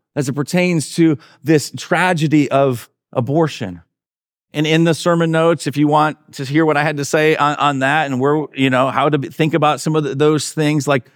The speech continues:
it's linked out there. But this morning, I wanna continue to pursue this idea, but it's important that we have a more holistic view as well, that it includes life in the womb, but it also is about the sanctity, the sacredness of life outside of the womb.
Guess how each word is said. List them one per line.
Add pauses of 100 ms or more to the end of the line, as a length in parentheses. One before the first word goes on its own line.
it's
linked
out
there. (1080)
But
this
morning,
I
wanna
continue
to
pursue
this
idea, (540)
but
it's
important
that
we
have
a
more
holistic
view
as
well,
that
it
includes (180)
life
in
the
womb,
but
it
also
is
about
the
sanctity,
the
sacredness
of
life
outside
of
the
womb.